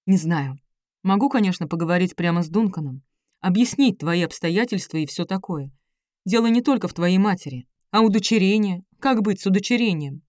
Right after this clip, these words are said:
Именно сейчас надо сказать, что Майи больше нет. Но Элли просто сидела рядом с ним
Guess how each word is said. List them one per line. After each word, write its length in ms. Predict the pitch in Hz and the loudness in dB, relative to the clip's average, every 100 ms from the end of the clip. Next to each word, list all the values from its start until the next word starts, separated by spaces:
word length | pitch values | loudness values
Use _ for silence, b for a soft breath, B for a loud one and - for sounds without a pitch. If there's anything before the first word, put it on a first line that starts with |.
| _ _ _ _ _ _ - | _ _ _ _ _ _ -2
Именно 240 | 220 214 | 0 0
сейчас 380 | 214 214 226 190 | -2 -6 -6 -6
надо 200 | 175 151 | -6 -10
сказать, 420 | 147 170 165 185 | -10 -10 -8 -8
что 160 | - 151 | -8 -8
Майи 300 | 151 160 156 | -6 -6 -6
больше 340 | 151 147 - | -8 -10 -10
нет. 260 | 147 139 135 _ _ _ _ _ - | -10 -10 -14 _ _ _ _ _ -4
Но 120 | 226 - | -2 0
Элли 260 | 254 240 | 2 2
просто 320 | - 240 233 | 0 -4 -4
сидела 400 | 196 196 190 185 | -6 -4 0 0
рядом 300 | 180 180 175 | 0 -2 -4
с 120 | 170 196 | -4 -2
ним 280 | 226 233 | -2 -2